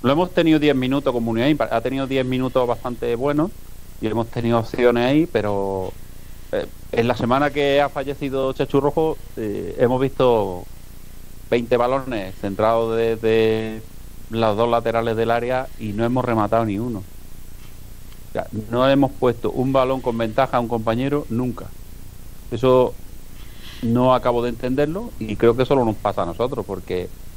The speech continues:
tal cantidad de balones puestos desde la banda, a lo mejor puedes pensar que no tenemos un nueve puro, llámalo como quieras,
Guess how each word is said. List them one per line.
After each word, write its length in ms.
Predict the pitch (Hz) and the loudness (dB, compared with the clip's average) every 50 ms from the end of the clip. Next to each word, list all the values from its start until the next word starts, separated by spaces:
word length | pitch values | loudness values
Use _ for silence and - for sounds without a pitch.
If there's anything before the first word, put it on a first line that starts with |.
| - - - - | -12 -12 -6 0
tal 220 | - 131 139 147 147 | 2 2 2 2 2
cantidad 520 | - 143 147 143 131 143 139 139 135 131 131 | 0 0 0 0 2 2 2 4 4 4 4
de 80 | 131 | 2
balones 340 | 127 127 127 127 127 127 120 | 2 2 2 2 0 -2 -4
puestos 440 | 110 - 131 120 - 123 120 120 117 | -4 -4 -4 -2 2 4 4 4 4
desde 80 | 120 117 | 4 2
la 80 | 117 | 0
banda, 360 | 113 110 110 107 101 101 95 95 - - - - - - - - - - - - - - - - - - - - - - - - | 0 0 -2 -4 -4 -6 -8 -10 -10 -14 -14 -14 -14 -14 -14 -14 -14 -14 -14 -14 -14 -14 -12 -12 -12 -12 -14 -14 -14 -14 -12 -8
a 60 | - 117 | -4 -2
lo 60 | 113 | -2
mejor 280 | 110 110 - - 127 | -2 0 -2 -2 -2
puedes 200 | - 156 147 139 | 0 2 2 2
pensar 380 | 135 - 131 113 - - 143 127 | 2 0 -2 0 0 0 0 0
que 100 | - 127 | 0 -2
no 100 | 131 139 | -2 -2
tenemos 320 | 123 127 131 131 127 123 | -2 -2 -2 0 0 0
un 80 | 117 113 | 0 2
nueve 280 | 117 127 131 120 113 107 | 4 4 6 6 6 4
puro, 540 | - 143 165 143 123 120 120 117 117 117 117 110 - | 2 0 2 2 4 4 4 2 0 -2 -4 -4 -2
llámalo 240 | - 127 127 131 123 | 0 0 0 0 -2
como 180 | 110 107 107 101 | -4 -4 -6 -4
quieras, 280 | - 98 92 90 90 | -4 -4 -4 -4 -6